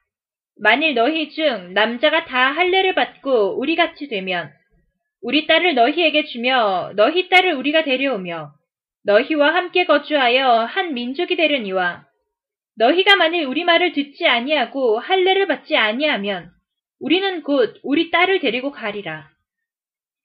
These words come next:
그들의 말을 하몰과 그의 아들 세겜이 좋게 여기므로 이 소년이 그 일을 행하기를 지체하지 아니하였으니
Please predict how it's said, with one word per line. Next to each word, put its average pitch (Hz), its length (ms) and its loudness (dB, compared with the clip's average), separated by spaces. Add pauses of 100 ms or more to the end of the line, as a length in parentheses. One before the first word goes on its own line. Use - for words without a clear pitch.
(200)
그들의 339 320 2
말을 285 460 2
하몰과 349 680 0
그의 294 200 0
아들 294 280 0
세겜이 320 480 -4
좋게 339 420 -6
여기므로 190 520 -6 (760)
이 277 220 0
소년이 330 760 -2
그 285 100 -2
일을 330 240 0
행하기를 381 520 -2
지체하지 277 520 -4
아니하였으니 226 1000 -4